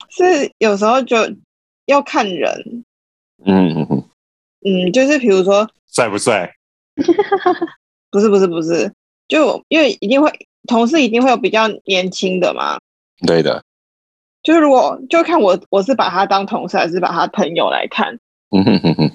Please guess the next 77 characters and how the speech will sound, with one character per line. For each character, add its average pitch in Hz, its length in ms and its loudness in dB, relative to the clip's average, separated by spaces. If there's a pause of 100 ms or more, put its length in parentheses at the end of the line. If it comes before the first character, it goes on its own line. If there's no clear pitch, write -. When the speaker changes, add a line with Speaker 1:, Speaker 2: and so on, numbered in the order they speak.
(340)
Speaker 1:
因 330 120 0
为， 294 100 0 (260)
因 285 140 4
为 339 80 4
像 320 200 2
我， - 500 -6
我 202 100 -2
同 190 240 -2
个 202 80 0
部 214 240 2
门 85 240 -4
的 65 320 -4 (120)
就 226 120 2
没 196 80 -2
有 120 160 -4
加， 135 400 -4 (340)
但 277 160 2
是 285 100 2
因 269 40 4
为 240 240 4
我 196 60 0
们 190 160 2
以 - 20 -2
前 185 140 -4
有 180 100 2
一 202 40 0
群 202 140 -4
人 175 200 0
是 214 320 2 (380)
从 180 360 -4
实 175 160 -4
习 175 140 -2
生 180 180 0
上 185 220 -4
去 - 240 -4
的， - 240 -6 (580)
就 233 120 0
那 202 180 0
些 - 320 -8 (140)
可 269 140 0
以 233 60 4
算 220 220 0
是 226 100 0
朋 - 200 -4
友， 143 180 -2
也 175 160 0
可 202 180 -2
以 190 80 2
算 185 180 0
是 175 80 -4
同 180 220 -8
事， 180 160 -4
但 214 160 -2
因 202 80 -8 (260)
为 254 100 0
我 247 40 0
们 196 140 0
没 180 120 -2
有 175 380 2
共 190 240 -2
事 196 220 -2
的 110 180 -2
关 113 240 -2
系 - 240 -8
嘛， 98 240 -4 (300)
所 208 120 0
以 202 120 2
我 185 160 0
就 190 100 0
还 185 140 -2
是 - 120 -8
会 170 200 -4
加 - 160 -4
他 175 140 -8
们 - 120 -10
好 180 220 -4
友， 85 280 -6